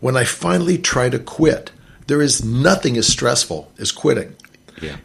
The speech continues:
Speaker 1: And the only tool I have to reduce my stress is the thing I'm trying to quit. That's why it's so challenging. It's doable. I mean, I have nothing but admiration, but I have to tell you, it's, it's hard. Some people just say, "I understand this. I'm quitting and I'm stopping."
Speaker 2: Yeah.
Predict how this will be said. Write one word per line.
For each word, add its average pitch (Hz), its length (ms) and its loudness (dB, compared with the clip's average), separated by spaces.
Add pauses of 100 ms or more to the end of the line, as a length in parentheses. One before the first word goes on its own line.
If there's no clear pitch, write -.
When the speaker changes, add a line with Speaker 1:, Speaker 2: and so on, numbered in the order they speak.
Speaker 1:
And 165 400 6 (100)
the 139 120 6
only 160 200 6
tool 151 360 2
I 123 80 2
have 110 220 0
to 117 100 0
reduce 113 380 2
my 120 120 2
stress - 560 0 (220)
is 143 200 4
the 131 100 0
thing 117 200 2
I'm 113 140 -2
trying 95 240 -2
to 92 80 -8
quit. - 340 -12 (800)
That's 139 460 2
why 127 120 4
it's 104 160 -2
so 107 120 0
challenging. 98 580 -6
It's 131 200 0
doable. 165 480 6 (460)
I 120 40 -4
mean, 135 140 2
I 143 100 0
have 127 200 6
nothing 139 380 2
but 117 140 2
admiration, 113 580 2
but 117 120 2
I 147 120 0
have - 120 0
to 120 60 -8
tell 143 160 -4
you, 117 80 2
it's, 95 140 -4
it's 107 160 -8
hard. 110 260 -2 (160)
Some 170 220 8
people 147 240 4
just 110 240 2
say, 113 240 2
"I 113 100 -4
understand 107 480 -2
this. - 320 -4 (240)
I'm 101 100 -8
quitting 107 300 0
and 98 80 -6
I'm 92 100 -6
stopping." - 400 -6 (120)
Speaker 2:
Yeah. 78 200 -16